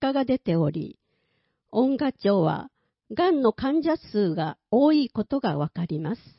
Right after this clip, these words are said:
定期的な検診で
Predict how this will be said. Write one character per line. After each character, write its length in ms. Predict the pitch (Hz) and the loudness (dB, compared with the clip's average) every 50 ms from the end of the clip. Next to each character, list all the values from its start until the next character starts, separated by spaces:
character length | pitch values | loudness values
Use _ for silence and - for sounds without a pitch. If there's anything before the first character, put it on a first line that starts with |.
| _ _ _ _ _ _ _ _ _ _ _ _ _ _ _ _ _ _ _ _ _ _ _ - | _ _ _ _ _ _ _ _ _ _ _ _ _ _ _ _ _ _ _ _ _ _ _ -2
定 220 | - 277 302 302 | 0 2 2 0
期 140 | - - - | 0 -4 -4
的 260 | - 269 285 - 285 | -2 -2 -2 -2 -4
な 140 | 269 330 - | -4 -4 -4
検 340 | - - 269 262 262 277 - | -4 -2 -2 -2 -2 -4 -4
診 280 | - 247 247 240 240 220 | -6 -6 -4 -4 -4 -4
で 280 | 214 220 226 - 262 | -4 -4 -6 -8 -12